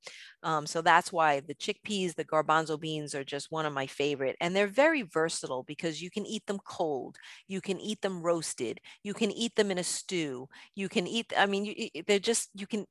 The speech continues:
eat them. I mean, not a lot of people will just eat cold black beans, <laughs> right? That's, that's kind of different than the garbanzo where you can just eat it cold in a salad, right?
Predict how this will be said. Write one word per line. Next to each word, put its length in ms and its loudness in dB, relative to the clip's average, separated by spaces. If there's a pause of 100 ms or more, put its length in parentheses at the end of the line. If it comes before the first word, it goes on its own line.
(100)
eat 200 0
them. 220 0
I 80 4
mean, 260 2
not 200 10
a 60 6
lot 220 6
of 80 2
people 260 -4
will 140 -2
just 300 -2
eat 220 -4 (120)
cold 500 0
black 360 4
beans, 560 -2
<laughs> 200 0
right? 440 10
That's, 260 2 (240)
that's 160 6
kind 180 6
of 120 6
different 380 4
than 140 4
the 80 -2
garbanzo 600 6
where 120 -6
you 120 -8
can 140 -4
just 180 0 (120)
eat 120 -2
it 100 -2
cold 360 2
in 120 4
a 60 -2
salad, 520 6 (760)
right? 300 -4